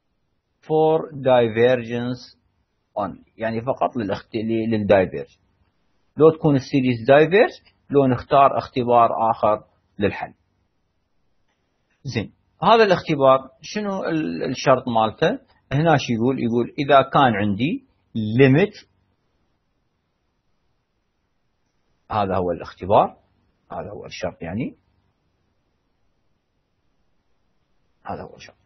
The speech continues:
يقول إذا كان عندي limit n يقترب من infinity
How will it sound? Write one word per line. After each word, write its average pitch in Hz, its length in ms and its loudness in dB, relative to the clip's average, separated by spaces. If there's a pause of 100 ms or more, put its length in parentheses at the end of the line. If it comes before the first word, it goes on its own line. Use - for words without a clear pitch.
(640)
يقول 135 120 -2
إذا 151 200 2
كان 160 240 4
عندي 151 280 2
limit 151 440 2 (600)
n 113 260 4 (800)
يقترب 143 460 0
من 131 400 0
infinity 107 540 -4